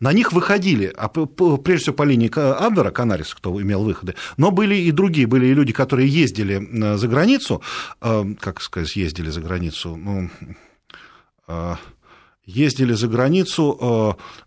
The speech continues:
ну, как бы якобы по заданию там, э, других, м, организаций, и они установили,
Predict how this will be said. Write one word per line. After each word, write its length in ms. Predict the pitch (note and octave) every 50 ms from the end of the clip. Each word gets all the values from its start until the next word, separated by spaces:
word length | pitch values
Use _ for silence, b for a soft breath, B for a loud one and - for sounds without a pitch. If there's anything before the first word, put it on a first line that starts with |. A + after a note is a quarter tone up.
| _
ну, 80 | - C3+
как 180 | - F#3 E3+
бы 40 | D3 G#2+
якобы 340 | D#3+ A3 G3+ - F#3 E3 -
по 80 | E3+
заданию 480 | D3 D3 E3+ D#3+ D#3+ C#3 A2+ G#2+ F#2+ E2+
там, 640 | - F2+ F2+ G#2+ G2+ A2 A2 G2+ G2+ G2+ G2+ G2
э, 20 | G2
других, 420 | F#2+ A2 B2+ C3 A#2 A2 - -
м, 320 | A2+ A#2 A#2 A2 G#2+ G#2 A2+
организаций, 600 | A#2 A2 A2+ D3 F3+ G#3 C4 C#4+ C#4+ - - B B B B B
и 60 | -
они 160 | D3 F3+ B3+
установили, 580 | D4 C4 - - E3+ D#3+ D#3 E3+ A3 B3 A#3+ A3+